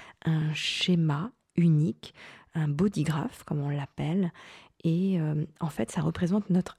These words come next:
A D N énergétique. Donc, c'est une grille de lecture qui va nous donner des, des compréhensions, en fait, euh, sur notre fonctionnement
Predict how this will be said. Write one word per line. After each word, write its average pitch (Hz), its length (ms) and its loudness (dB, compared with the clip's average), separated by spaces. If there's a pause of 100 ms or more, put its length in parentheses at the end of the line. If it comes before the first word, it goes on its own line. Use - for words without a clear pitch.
A 175 120 0
D 165 160 -2
N 165 200 2 (120)
énergétique. 156 880 -2 (680)
Donc, 247 180 -2
c'est - 260 -10
une 190 300 4
grille 185 460 0
de 185 120 0
lecture 165 880 -2 (460)
qui 170 240 0
va 165 260 0
nous 180 160 4
donner 156 380 0
des, 160 320 -4
des 160 80 -4
compréhensions, 170 1120 0
en 160 60 -2
fait, - 460 -6
euh, 156 120 -2 (720)
sur 190 420 0
notre 156 380 -4
fonctionnement 160 840 -6